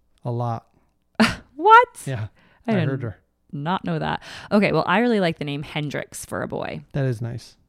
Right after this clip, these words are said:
Speaker 2: I love the name Hendrix, and I just picture, like, a little Henley and Hendrix running around.
Speaker 1: Or for a girl's name, and then you can call her Dixie.
Speaker 2: Oh, what? Didn't think of
Speaker 1: Right?
Speaker 2: that.
Speaker 1: Hendrix, Dixie.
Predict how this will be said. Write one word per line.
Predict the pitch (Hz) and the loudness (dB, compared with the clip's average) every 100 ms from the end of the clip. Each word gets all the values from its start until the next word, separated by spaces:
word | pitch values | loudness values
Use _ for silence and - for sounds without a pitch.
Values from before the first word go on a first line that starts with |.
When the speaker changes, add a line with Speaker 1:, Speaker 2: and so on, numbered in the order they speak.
| _ _ 160 | _ _ -2
Speaker 2:
I | 170 165 170 - _ - | 0 0 0 -4 _ -8
love | 156 143 147 151 156 143 135 135 - | -6 -4 -2 0 0 0 -2 -8 -10
the | 139 | -8
name | 143 139 | -6 -6
Hendrix, | 147 135 - 107 - | -6 -6 -8 -10 -8
and | 143 | -6
I | |
just | 156 | -6
picture, | - 156 131 | -8 -8 -6
like, | 131 | -6
a | - | -6
little | 143 135 139 - - _ | -6 -6 -8 -10 -20 _
Henley | - 165 160 151 | -4 -2 -2 -6
and | 135 | -6
Hendrix | 143 135 - - | -6 -6 -10 -10
running | 139 - 90 | -10 -10 -8
around. | - 82 87 - - | -8 -8 -10 -14 -4
Speaker 1:
Or | 151 151 | -2 -2
for | 143 123 | -2 -4
a | |
girl's | 113 123 131 113 | -4 -4 -4 -4
name, | 113 123 120 _ | -6 -6 -10 _
and | 123 123 | -6 -4
then | 123 | -4
you | |
can | 117 | -6
call | - 123 | -6 -6
her | 113 | -4
Dixie. | 113 127 - 123 - _ _ _ _ _ - _ _ _ - | -6 -8 -6 -10 -10 _ _ _ _ _ -20 _ _ _ -4
Speaker 2:
Oh, | 220 370 120 - 175 _ _ _ _ 143 | -2 0 -2 -4 -10 _ _ _ _ -2
what? | 185 392 - - - _ _ - | -2 -2 -8 -18 -20 _ _ -10
Didn't | 139 127 | -10 -6
think | 131 | -4
of | 156 | -2
Speaker 1:
Right? | 196 | -2
Speaker 2:
that. | 214 202 - _ _ _ _ _ _ _ _ _ _ _ | -4 -6 -10 _ _ _ _ _ _ _ _ _ _ _
Speaker 1:
Hendrix, | _ 143 147 135 165 - - - | _ -4 -2 -2 -4 -6 -14 -6
Dixie. | 131 - - 170 | -6 -6 -8 -8